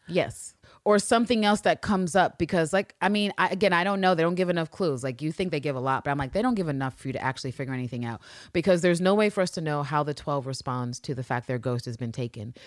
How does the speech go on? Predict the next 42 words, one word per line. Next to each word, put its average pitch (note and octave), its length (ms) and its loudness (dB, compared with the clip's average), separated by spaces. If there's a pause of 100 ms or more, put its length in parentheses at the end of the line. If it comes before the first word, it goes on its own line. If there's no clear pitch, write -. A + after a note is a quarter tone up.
(180)
We D#3 160 0
talked E3 360 0
about, D3 460 2 (120)
like, A2+ 220 -6
how C#3 100 0
the B2+ 80 -2
characters A3+ 420 -2
mentioned F3+ 440 0
that C#3 180 -2
everything D#3+ 340 -2
is D#3 240 -10 (240)
ratcheting D3 440 0
up, A#3+ 340 2 (320)
that D3 380 2
it D3+ 120 -2
seems F#3+ 320 0
to G#3 60 -4
be E3+ 300 0 (320)
building F3+ 480 4
towards F3 420 -2
this E3 180 -2
big D#3 240 0
event F#3 460 0
that C3+ 140 -2
they D3 80 2
don't D3+ 160 2
know E3 80 2
what F3+ 100 0
it F3+ 80 0
is, E3+ 180 2
but C3+ 120 -4
it's C3+ 140 -6
happening C3+ 420 -4
soon. A#2+ 360 -8 (220)
So - 180 0
if A3 160 2
the C4 100 4
ghost A3+ 260 4
is G3+ 100 0
out F#3+ 140 4
the - 80 -4
paint C#3+ 260 -4